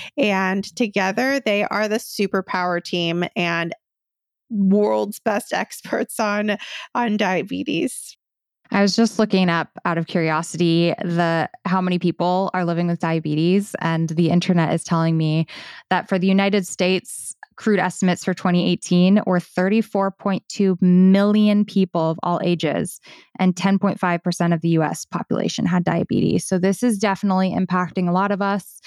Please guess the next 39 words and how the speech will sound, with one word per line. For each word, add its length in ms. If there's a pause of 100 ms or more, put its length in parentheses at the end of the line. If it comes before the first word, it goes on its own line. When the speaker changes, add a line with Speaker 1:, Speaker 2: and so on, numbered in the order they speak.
(260)
Speaker 2:
friends, 460
family, 560
maybe 260
even 300
ourselves. 720
So, 400 (420)
um, 140
it's 120
an 60
important 460
one. 180
If 160
you 80
know 240
anyone 520
or 180
you 100
have 160
a 80
platform 560
or 220
just 360
family 340
you 120
can 160
share 220
this 200
with, 220
I 120
encourage 500
you 100
to, 480
and 100
hopefully 380
it 60
can 100
help 240
some 220
people. 520